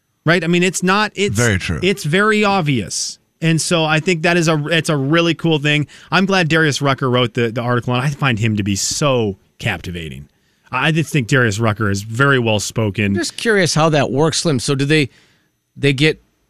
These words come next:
Speaker 3: voted in, and then they ask somebody to write about that person? Is that how, how
Speaker 1: That,
Speaker 3: is
Speaker 1: that must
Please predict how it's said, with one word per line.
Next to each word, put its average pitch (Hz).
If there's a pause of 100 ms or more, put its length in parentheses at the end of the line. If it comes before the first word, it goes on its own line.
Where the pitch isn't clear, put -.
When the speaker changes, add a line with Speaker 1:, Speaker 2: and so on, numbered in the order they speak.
(440)
Speaker 3:
voted 175
in, 180
and 151
then 156
they 151
ask 156
somebody 156
to 139
write 139
about 131
that 233
person? 240
Is 180
that 165
how, 151
how -
Speaker 1:
That, 170
Speaker 3:
is 160
Speaker 1:
that -
must -